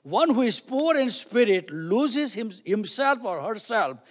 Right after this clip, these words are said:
His preoccupation of self is nothing. Christ is everything. He win from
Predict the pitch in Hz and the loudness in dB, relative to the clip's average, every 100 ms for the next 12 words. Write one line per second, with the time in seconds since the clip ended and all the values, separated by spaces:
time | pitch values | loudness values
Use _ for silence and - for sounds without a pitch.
0 | - - _ _ - 220 - - 294 320 | -20 -20 _ _ -4 -2 -4 -2 4 6
1 | 262 269 262 240 233 202 175 - 233 220 | 4 0 0 0 0 -4 -4 -4 0 0
2 | 131 76 78 - - _ _ _ _ 180 | 0 -4 -12 -20 -20 _ _ _ _ -6
3 | 151 175 254 285 190 135 127 - _ 214 | -6 0 2 2 -2 -10 -12 -18 _ -8
4 | 233 131 - - 131 139 117 - _ _ | -6 -6 -10 -16 -16 -16 -16 -20 _ _
5 | 117 113 87 85 _ 76 85 80 _ _ | -18 -18 -20 -20 _ -20 _ _ _ _
6 | _ _ _ _ _ _ _ _ _ _ | _ _ _ _ _ _ _ _ _ _
7 | _ _ _ _ - 175 185 160 151 269 | _ _ _ _ -14 -10 -10 -8 -6 -4
8 | 240 117 85 73 _ _ _ _ _ _ | -4 -8 -20 -20 _ _ _ _ _ _
9 | _ _ - 170 139 85 76 | _ _ -14 -8 -8 -10 -18